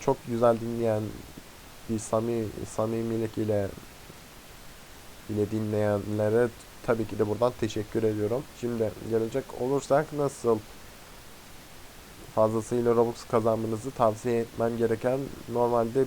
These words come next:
bir oyun var. Bu oyunu oynayın ama bu oyundan yüzde onunu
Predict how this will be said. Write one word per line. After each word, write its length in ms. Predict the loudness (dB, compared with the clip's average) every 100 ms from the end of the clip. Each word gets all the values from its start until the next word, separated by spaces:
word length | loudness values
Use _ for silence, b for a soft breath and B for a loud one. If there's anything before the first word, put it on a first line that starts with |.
| 2
bir 120 | 0 2
oyun 360 | 2 2 0 2
var. 200 | 2 0 -4 0
Bu 160 | 4
oyunu 360 | 4 2 2 2
oynayın 460 | 2 2 0 -2 -4
ama 300 | 0 0 2
bu 180 | 2 4
oyundan 320 | 2 2 2
yüzde 520 | 0 -2 2 2 2 -4 -16 -18 -18 -18 -18 -18 -18 -12 -2
onunu 480 | 2 2 4 2